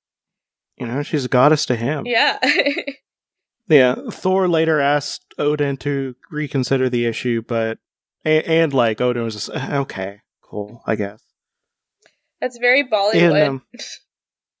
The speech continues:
Speaker 1: yeah.
Speaker 2: <laughs>
Speaker 1: Uh, later,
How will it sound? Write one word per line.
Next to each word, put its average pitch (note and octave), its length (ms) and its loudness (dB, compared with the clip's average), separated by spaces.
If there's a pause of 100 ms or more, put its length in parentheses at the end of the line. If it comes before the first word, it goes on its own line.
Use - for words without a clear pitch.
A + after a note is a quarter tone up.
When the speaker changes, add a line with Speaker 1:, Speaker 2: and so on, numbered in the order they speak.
(540)
Speaker 1:
yeah. G#3 220 0
Speaker 2:
<laughs> - 960 -6
Speaker 1:
Uh, D#3 440 4
later, E3 440 4